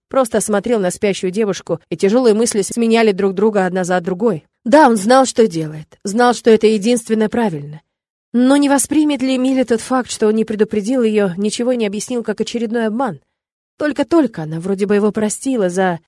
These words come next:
все сотворенное ранее, а сейчас, по сути, он собирается сделать то же самое. Принять решение за нее, сделать выбор за нее.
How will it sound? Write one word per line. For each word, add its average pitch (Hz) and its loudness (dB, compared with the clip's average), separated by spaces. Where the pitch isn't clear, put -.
все 254 -2
сотворенное 208 0
ранее, 196 -2
а 160 -4
сейчас, 196 -2
по 175 -4
сути, 196 -2
он 175 -2
собирается 190 -2
сделать 185 -4
то 196 -4
же 180 -8
самое. 175 -6
Принять 254 0
решение 202 0
за 190 -4
нее, 180 -8
сделать 220 0
выбор 185 -2
за 165 -6
нее. 185 -6